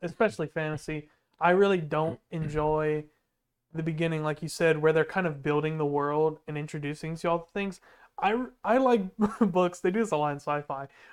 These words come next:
where there's just, like, a three-page blurb at the beginning explaining the universe. I'm like, "Okay, I got it. I can get into the story now." I don't like when they slowly introduce elements of the world to you.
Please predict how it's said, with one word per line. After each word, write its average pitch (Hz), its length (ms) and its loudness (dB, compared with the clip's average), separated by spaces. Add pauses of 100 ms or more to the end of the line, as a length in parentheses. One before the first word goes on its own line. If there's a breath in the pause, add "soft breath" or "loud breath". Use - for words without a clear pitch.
where 285 140 2
there's 285 180 0
just, 294 180 -2
like, 220 300 2 (520)
a 202 100 4
three-page 254 760 0
blurb 165 460 2
at 165 120 -4
the 165 60 -6
beginning 156 560 -4
explaining 180 720 0
the 160 80 0
universe. 139 600 -6 (340 loud breath)
I'm 170 140 0
like, 151 160 0
"Okay, 185 320 4
I 156 100 2
got 160 240 6
it. 185 160 0
I 160 100 0
can 151 100 -4
get 165 120 0
into 165 220 -6
the 160 80 -4
story 151 340 -2
now." 139 280 -8 (360 soft breath)
I 165 180 2
don't 170 300 0
like 156 360 0
when 151 200 -4
they 143 380 -6 (560)
slowly 165 760 2
introduce 156 460 -4
elements 156 340 -2
of 160 60 -4
the 151 80 0
world 156 440 0
to 190 120 -8
you. 208 180 -4